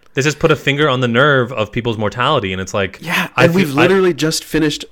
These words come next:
Speaker 2: Ash Wednesday when people were told, "Put ashes on their forehead. Remember you are dust, and to dust you shall return."
Speaker 1: Mm-hmm.
Speaker 2: Like, this is real, folks. <laughs>
Speaker 1: Yeah, no, fair enough, fair enough.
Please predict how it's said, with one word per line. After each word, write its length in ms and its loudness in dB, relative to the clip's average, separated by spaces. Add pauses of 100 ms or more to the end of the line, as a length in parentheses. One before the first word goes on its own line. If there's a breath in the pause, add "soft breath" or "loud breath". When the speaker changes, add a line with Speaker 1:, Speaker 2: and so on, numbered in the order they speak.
(140)
Speaker 2:
Ash 260 -2
Wednesday 520 -2
when 400 -4 (100)
people 340 -6
were 120 -4
told, 360 -6
"Put 140 -6
ashes 320 -4
on 100 -2
their 100 -2
forehead. 440 -6 (320 loud breath)
Remember 360 -2
you 100 -2
are 80 -4
dust, 440 -6
and 80 -10
to 60 -10
dust 300 -10
you 60 -10
shall 160 -10
return." 440 -8 (460 soft breath)
Speaker 1:
Mm-hmm. 160 -6
Speaker 2:
Like, 260 -8 (1000 soft breath)
this 160 -4
is 120 -4
real, 200 2
folks. 440 -4
<laughs> 60 0 (1200 soft breath)
Speaker 1:
Yeah, 340 -4
no, 180 -4
fair 200 2
enough, 240 -4
fair 240 -4
enough. 280 -6